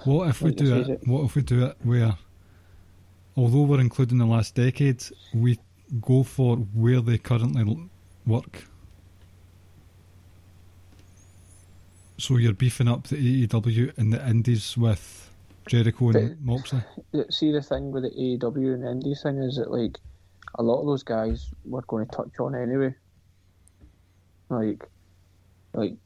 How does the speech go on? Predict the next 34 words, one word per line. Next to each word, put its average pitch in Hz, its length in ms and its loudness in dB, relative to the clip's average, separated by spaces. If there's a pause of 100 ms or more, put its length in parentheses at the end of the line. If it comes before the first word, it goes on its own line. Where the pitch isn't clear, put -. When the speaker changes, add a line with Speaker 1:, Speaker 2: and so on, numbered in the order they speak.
(140)
Speaker 2:
Jericho 135 400 0
was 123 120 -2
gonna 123 180 -4
be 113 80 -4
included 113 340 -4
in 110 140 -2
it, - 80 -8
Mox 120 420 -2
was 143 100 -14
gonna 110 180 -4
be 104 60 -4
included 120 420 -4
in 110 80 -2
it. 107 100 -8 (560)
Then 113 240 0
you 113 60 0
move 120 240 0
over 117 320 -2
to 107 340 0
whether 107 240 -2
it - 80 -6
be 113 120 0
the 113 100 -2
Bucks - 640 -6 (560)
or, 113 100 -6 (280)
um, 110 420 -4
Omega 117 600 -2 (380)
or 110 400 -2
Cody. 117 540 -2 (680)
Like, 113 200 -4
when 117 100 0
we 110 60 -2
spoke 127 380 -4
about 117 400 -2